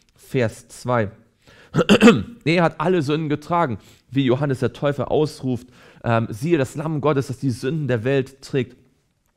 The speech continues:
Und doch hat er die Freude gesehen, dich und mich und all die anderen unzählbare, die Anzahl der, die unzählbare, äh, Schar der Erlösten im Himmel einmal zu sehen. Äh, es war die größte Qual für ihn, denn er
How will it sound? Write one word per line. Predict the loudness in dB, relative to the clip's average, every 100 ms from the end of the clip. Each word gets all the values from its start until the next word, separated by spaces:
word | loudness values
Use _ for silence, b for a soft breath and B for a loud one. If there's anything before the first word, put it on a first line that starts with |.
| _
Und | -6
doch | -2
hat | -2
er |
die | -2 -2 B B _
Freude | -20 -12 -2 0 0
gesehen, | 0 -2 -2 -4 -8
dich | -6 -6 -8 B B -4
und | -2
mich | 0 0 -2
und | -6
all | -4 -2
die | -2 -2
anderen | -4 -2 -4
unzählbare, | -4 -8 -8 -14 -10 -4 -2 -2 -2 -2 -4 -6 B -14
die | -10
Anzahl | -8 -10 -6 -2 2
der, | 2 0
die | -4 -6
unzählbare, | -4 -2 0 0 0 B B
äh, | -2 -2
Schar | -2 -6 -2 0
der | 2
Erlösten | 2 2 -2 -4 -8 B B
im | -4 -2
Himmel | -2 -2 -2
einmal | -2 -2 -2
zu | -4 -6
sehen. | -2 -2 -4 B B B
Äh, | -6 -4
es | -6 -2
war | -2
die | -2 -6
größte | -4 -4 -4 -10
Qual | -10 -6 -4 -4
für | -6 -4
ihn, |
denn | -2
er | -2